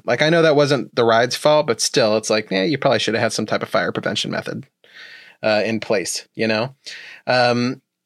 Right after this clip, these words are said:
so the second example is one that you'll be familiar with. Any guesses?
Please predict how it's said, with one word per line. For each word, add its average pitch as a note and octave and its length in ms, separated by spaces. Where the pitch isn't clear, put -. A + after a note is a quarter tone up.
so - 160
the B2 80
second F3 360
example A#2 580
is A2+ 300
one B2 180
that A#2 60
you'll A#2+ 180
be A2+ 140
familiar G2+ 400
with. G#2 360
Any G#2+ 260
guesses? A2 600